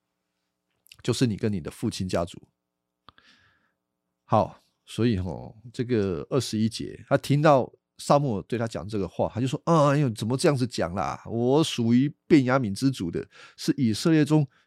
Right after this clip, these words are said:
最小的啊。”便雅悯确实是最小的支族。我们看那个士师记最后面，便雅悯支族差不多快要死光了，剩没几个人，所以他说：“我们是最小的。”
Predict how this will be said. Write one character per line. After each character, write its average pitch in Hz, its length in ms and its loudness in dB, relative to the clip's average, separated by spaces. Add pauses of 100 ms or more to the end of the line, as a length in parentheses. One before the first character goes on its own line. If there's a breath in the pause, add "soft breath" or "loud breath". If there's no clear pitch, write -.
最 170 240 6
小 - 260 -2
的 - 120 -12
啊。” 123 120 -2 (140)
便 214 160 8
雅 180 160 6
悯 147 180 0
确 185 240 2
实 123 200 0
是 131 100 -8
最 143 180 2
小 82 200 -2
的 92 80 -4
支 117 180 -4
族。 - 220 -12 (340 loud breath)
我 123 140 2
们 139 100 2
看 180 220 2
那 185 80 0
个 165 40 4
士 170 220 0
师 156 160 0
记 147 160 -2
最 170 180 4
后 147 200 2
面， 147 120 0
便 170 280 4
雅 135 200 2
悯 117 360 -4
支 143 260 2
族 87 180 -6
差 - 240 0
不 135 120 -2
多 131 400 2 (100)
快 - 160 2
要 131 80 6
死 - 400 -6
光 113 260 4
了， 104 240 -4 (140)
剩 - 240 -2
没 113 220 0
几 - 200 -10
个 76 160 -6
人， - 240 -12
所 - 140 -8
以 - 20 0
他 127 60 2
说 139 100 0
：“我 131 60 0
们 107 80 -2
是 127 60 -4
最 135 200 2
小 - 240 -2
的。” - 160 -14